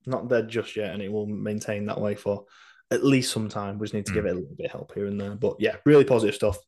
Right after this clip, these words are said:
Speaker 1: and, uh, I'm, I'm really looking forward to it. I'm really looking forward to watching the final on, uh, on Saturday night. Um, thank you very much. Thank you very much for everyone listening. Obviously, it's been another long one. It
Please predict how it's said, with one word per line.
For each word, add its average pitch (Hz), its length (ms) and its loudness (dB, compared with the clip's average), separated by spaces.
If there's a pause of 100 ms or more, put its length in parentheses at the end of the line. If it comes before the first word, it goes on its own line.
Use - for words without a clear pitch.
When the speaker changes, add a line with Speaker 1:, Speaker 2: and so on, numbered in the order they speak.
(140)
Speaker 1:
and, 107 160 -4
uh, 104 140 -2
I'm, 110 220 0
I'm 107 200 0
really 101 200 -4
looking - 120 -16
forward 143 220 0
to - 80 -4
it. - 60 -8
I'm 110 100 -8
really 104 100 -4
looking 104 140 -8
forward 104 160 -2
to - 60 -6
watching - 180 -6
the - 120 -4
final 107 240 -2 (640)
on, 107 160 2
uh, 107 220 4
on 110 140 0
Saturday 110 340 -4
night. 120 300 -4 (140)
Um, 123 840 2 (680)
thank 165 140 -6
you 151 100 2
very 127 40 6
much. - 340 -2
Thank 127 180 -2
you 135 60 -2
very 123 120 2
much - 100 -4
for 120 120 2
everyone 110 280 -4
listening. 113 400 -2
Obviously, 101 220 -10
it's - 80 -20
been 110 100 -8
another 107 180 -2
long 117 300 0
one. 110 140 -4
It - 40 -20